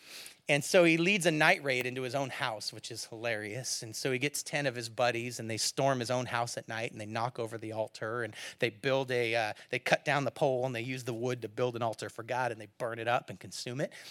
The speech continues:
He obeys God, but God lets him still kind of do a covert mission instead of an overt mission, because he's dealing with the thing that needs to get dealt with. And sometimes we want everyone's stuff to be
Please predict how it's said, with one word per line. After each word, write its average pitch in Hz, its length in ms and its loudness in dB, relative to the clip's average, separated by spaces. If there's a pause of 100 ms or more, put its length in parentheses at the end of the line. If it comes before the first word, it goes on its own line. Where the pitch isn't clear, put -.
(120)
He 156 180 4
obeys 139 440 6
God, 113 360 -2
but 120 200 -2 (160)
God 196 180 10
lets 151 240 6
him 135 100 0
still 131 300 0
kind 131 220 -2
of 113 40 -10
do 120 140 -6
a 98 60 -8
covert 117 420 0
mission 113 320 -6
instead 113 240 -2
of 110 80 -4
an 107 80 -10
overt 117 420 -2
mission, 117 440 -6
because 175 240 0
he's 170 140 -4
dealing 147 340 -4
with 113 100 -12
the - 80 -20
thing 120 220 -10
that 110 100 -8
needs 113 200 -12
to - 60 -16
get 104 200 -14
dealt 117 240 -4
with. 107 200 -8
And 110 120 -12 (240)
sometimes 190 420 6
we 147 80 0
want 131 220 2
everyone's 127 360 0
stuff - 260 -2
to - 80 -10
be 110 200 -6